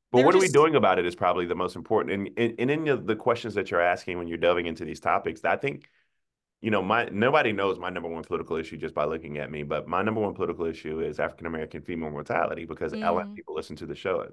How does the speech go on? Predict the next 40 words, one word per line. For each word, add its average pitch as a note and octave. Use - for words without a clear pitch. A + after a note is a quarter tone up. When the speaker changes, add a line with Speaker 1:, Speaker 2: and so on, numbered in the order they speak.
Speaker 1:
people E2
know D#2+
Ellen, E2
um, D#2+
nearly F2
died D#2
during D#2+
childbirth. E2
She D2+
spent E2
the -
first D#2
thirty-six D#2+
hours D2+
of D2+
our C#2+
kid's D2
life C#2+
in D#2
I C#2+
C D#2+
U. E2+
Um, E2
and F#2+
so G2
my, A2+
my G#2+
question C#3
is, F2
um, E2+
my E2+
question G#2
is, E2+
like, D#2
what G#2+
are C#3+
we A#2+
doing E2+
about A1
it? -